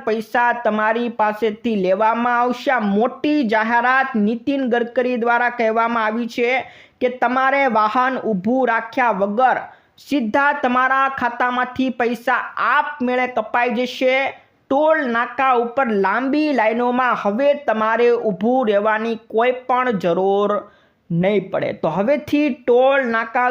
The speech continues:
સંપૂર્ણપણે નાબૂદ કરી દેવામાં આવશે. ત્યાર પછીના મિત્રો સમાચાર, ગરમી તાંડવ મચાવવાની છે. એપ્રિલ મહિનો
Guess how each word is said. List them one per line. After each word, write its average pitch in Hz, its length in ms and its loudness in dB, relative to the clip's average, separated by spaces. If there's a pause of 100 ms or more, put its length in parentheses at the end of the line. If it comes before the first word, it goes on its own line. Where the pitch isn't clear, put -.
સંપૂર્ણપણે 247 1040 -2 (180)
નાબૂદ 202 640 -2
કરી 180 320 0
દેવામાં 175 720 -2 (520)
આવશે. - 500 -4 (260)
ત્યાર 185 260 0
પછીના 233 440 -2
મિત્રો 233 320 0
સમાચાર, 240 760 0 (160)
ગરમી 294 560 2
તાંડવ 277 480 2
મચાવવાની 269 760 0
છે. 277 220 0 (180)
એપ્રિલ 294 600 0
મહિનો 254 320 0